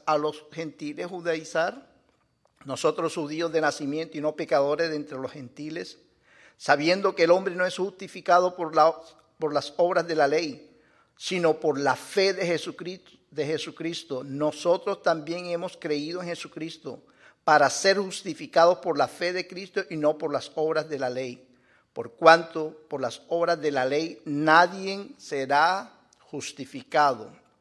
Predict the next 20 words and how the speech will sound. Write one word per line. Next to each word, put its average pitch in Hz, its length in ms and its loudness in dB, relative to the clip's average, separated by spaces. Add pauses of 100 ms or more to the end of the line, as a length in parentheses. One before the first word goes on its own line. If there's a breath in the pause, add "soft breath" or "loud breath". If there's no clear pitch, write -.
(760 soft breath)
Pedro 208 340 -2
pudo 208 640 -4
haber 165 280 -4
sido 202 460 -12
piedra 208 400 -4
de 165 100 2
tropiezo 202 640 -10
para 139 220 2
los 135 180 -8
gentiles. 127 720 -12 (1080 soft breath)
Y - 80 -14
de 156 80 0
la 160 120 4
misma 190 260 -8
manera, 147 880 -2 (600)
nosotros, 156 840 -8 (760)
la - 120 -12
iglesia 143 420 -6
de 156 180 -8
Cristo, 156 520 -16